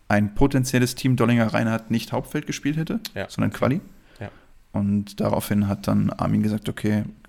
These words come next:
Speaker 1: äh, Quali wird er nicht spielen. Ähm, genau, also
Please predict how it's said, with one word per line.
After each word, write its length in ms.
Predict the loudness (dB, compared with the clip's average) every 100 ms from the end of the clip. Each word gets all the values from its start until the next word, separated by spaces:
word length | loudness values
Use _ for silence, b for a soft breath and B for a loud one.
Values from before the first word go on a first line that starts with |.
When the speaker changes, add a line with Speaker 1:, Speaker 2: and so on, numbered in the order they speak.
| -18
Speaker 1:
äh, 60 | -18 -18 -10
Quali 280 | -2 -2 -2
wird 120 | 0
er 60 |
nicht 140 | -2 -2
spielen. 380 | 0 2 2 0 -14 -20 -20 _ _ _ _ _ _ _ -20 _ _ _ -6
Ähm, 340 | -4 -4 -8 -16 _ _ b b b b b b b b b b b b -20 -20 -20 _ _
genau, 180 | -2 0
also 240 | 0 -2